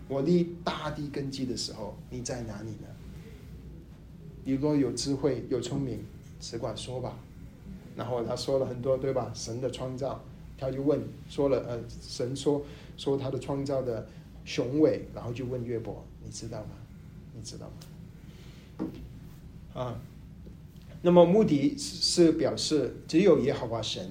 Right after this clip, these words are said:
有智慧啊，耶和华是智慧的源头。三十八章三十六到三十八节，“谁将智慧放在怀中呢？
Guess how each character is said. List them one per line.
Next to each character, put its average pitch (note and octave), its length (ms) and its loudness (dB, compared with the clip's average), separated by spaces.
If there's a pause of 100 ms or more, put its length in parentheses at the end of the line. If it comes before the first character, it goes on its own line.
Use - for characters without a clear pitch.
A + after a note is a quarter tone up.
有 G#2 120 -6
智 G#2 180 -6
慧 G#2 240 -6 (320)
啊， - 160 -10 (440)
耶 D3 140 4
和 C#3 120 -2
华 G2 260 -4
是 - 180 -8
智 B2 160 -6
慧 G#2+ 220 -6
的 F#2+ 80 -8 (160)
源 F2+ 180 -10
头。 - 160 -12 (340)
三 C3 200 -4
十 A#2+ 100 -6
八 B2 200 -4
章 B2 280 -4
三 B2+ 220 -4
十 A#2 140 -6
六 A#2+ 140 -4
到 A2 160 -6
三 G#2+ 200 -8
十 - 160 -10
八 G2+ 200 -8
节 - 100 -12 (640)
，“谁 D#3 240 6
将 F#3 220 10
智 F3+ 160 6
慧 E3+ 260 8
放 D3+ 280 0
在 C#3+ 180 0
怀 A2+ 220 -4
中 C#3 280 -4
呢？ - 120 -8